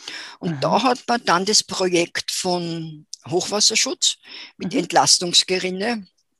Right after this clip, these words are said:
Speaker 1: äh, ins, äh, eben, äh, ventiliert.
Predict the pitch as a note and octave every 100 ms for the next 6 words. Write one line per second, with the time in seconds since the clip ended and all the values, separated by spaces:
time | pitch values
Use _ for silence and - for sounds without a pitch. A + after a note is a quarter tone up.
0 | _ _ _ _ _ _ - - B2+ A#2
1 | - _ _ - E3 D3 - C3+ - C3
2 | G2 E2 - D3+ D3+ - _ - - -
3 | - - - D3 D#3+ D3 E3 F#3 C#4